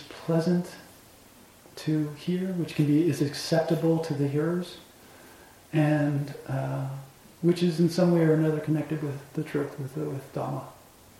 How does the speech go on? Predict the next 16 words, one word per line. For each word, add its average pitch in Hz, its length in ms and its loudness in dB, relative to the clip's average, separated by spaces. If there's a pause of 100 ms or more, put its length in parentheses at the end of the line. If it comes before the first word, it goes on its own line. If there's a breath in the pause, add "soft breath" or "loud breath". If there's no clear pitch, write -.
Right? - 1800 -20 (460 loud breath)
So 156 220 10
anything 202 280 10
that's 147 200 6
not 156 400 6
that - 420 -2 (220)
is - 100 -10 (100)
probably 165 440 8
suspect, - 840 -2 (260)
right? 131 200 -10
It's 143 100 -12
suspiciously 151 960 -2 (380)
probably 143 420 -2
likely - 340 -8
to - 80 -10
be, - 300 -10